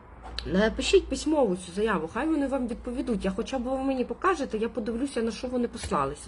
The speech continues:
тому що мені зрозуміло, що вони там сказали. Вони завжди щось говорять. Хай дадуть,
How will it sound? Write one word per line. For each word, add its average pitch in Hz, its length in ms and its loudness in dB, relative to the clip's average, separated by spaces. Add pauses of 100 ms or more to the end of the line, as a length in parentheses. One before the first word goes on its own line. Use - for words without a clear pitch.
тому 220 140 -4
що 247 140 -8
мені 262 240 -2
зрозуміло, 247 520 2 (420)
що - 240 -4
вони 285 200 2
там 254 160 -4
сказали. 160 540 0 (1120)
Вони 247 200 4
завжди 311 360 2
щось 294 260 -2
говорять. 185 580 0 (240)
Хай 330 160 2
дадуть, 339 320 4